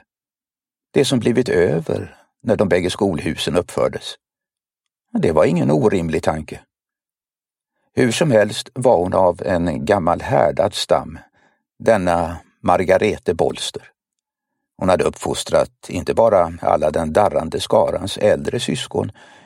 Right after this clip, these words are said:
utan även i de flesta fall deras föräldrar. Om det fanns någonting i denna föränderliga värld man inte ifrågasatte, så var det fröken Bolster. Och man skulle inte vara vänsterhänt.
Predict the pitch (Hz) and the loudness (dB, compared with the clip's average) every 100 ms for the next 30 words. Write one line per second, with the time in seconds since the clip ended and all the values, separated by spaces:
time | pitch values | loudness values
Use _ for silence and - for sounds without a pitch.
0 | _ - 127 - 120 147 110 107 139 127 | _ -2 2 4 4 4 4 2 -2 0
1 | 120 113 95 - - - 110 73 62 - | 0 0 0 -2 -2 -4 0 0 0 -4
2 | - - 151 101 95 - 160 139 73 - | -14 -18 -4 0 2 2 0 0 0 -4
3 | - 90 - _ _ _ _ _ _ _ | -6 -6 -16 _ _ _ _ _ _ _
4 | _ _ - 123 127 143 - 147 156 131 | _ _ 0 0 2 0 2 0 2 0
5 | - 85 80 101 101 64 76 73 - 87 | -2 -2 -2 0 0 -2 -6 -2 0 0
6 | 76 78 80 92 78 64 64 - - - | 0 -4 0 0 2 0 0 -4 -20 -6
7 | 92 90 131 87 - 92 90 120 113 - | -4 0 2 0 -2 -4 0 0 0 -2
8 | - - - - - _ _ _ _ _ | 0 -2 -2 -12 -12 _ _ _ _ _
9 | _ _ _ - 135 73 69 67 73 - | _ _ _ -2 2 2 2 -2 -6 -2
10 | 87 76 - - - - - _ _ _ | -2 0 -2 -6 -10 -16 -16 _ _ _
11 | _ _ _ _ _ _ _ _ 98 87 | _ _ _ _ _ _ _ _ 0 2
12 | 80 73 - 78 78 - 143 76 - _ | 2 0 -4 -2 -4 -2 -2 -2 -4 _
13 | - 113 - _ _ _ _ 90 76 71 | -2 -2 -2 _ _ _ _ 2 2 2
14 | 90 78 - - 76 69 - - | 0 -2 -4 -2 -2 -4 -12 -20